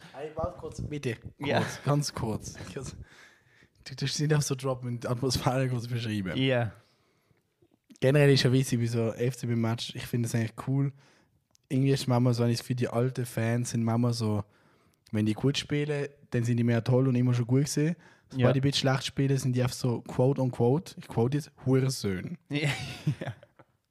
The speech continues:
Speaker 1: Ich finde es mega kurios irgendwie.
Speaker 2: Aber wenn einer am Boden liegt und der hat sich so ernsthaft verletzt, ist plötzlich dann seine Mutter eine
Speaker 1: Entweder
Speaker 2: Prostituierte.
Speaker 1: seine Mutter ist eine Prostituierte
Speaker 2: <laughs>
Speaker 1: oder am Gegner, der Gegner ist ein Hund.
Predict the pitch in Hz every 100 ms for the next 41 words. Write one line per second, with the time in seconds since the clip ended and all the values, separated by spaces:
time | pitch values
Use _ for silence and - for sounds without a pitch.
0 | _ - - 143 127 127 147 156 - 110
1 | 104 175 202 160 160 302 - 135 147 143
2 | 139 131 143 175 180 190 - - - 123
3 | 123 135 - 139 120 160 - 160 - 117
4 | 110 127 - - - _ _ _ _ 131
5 | - 143 156 123 113 120 113 113 120 139
6 | - 110 - 120 131 165 170 156 165 160
7 | 151 156 160 185 180 170 165 165 160 165
8 | 165 - 143 156 147 135 139 151 151 143
9 | 123 131 131 127 123 117 - 107 127 170
10 | -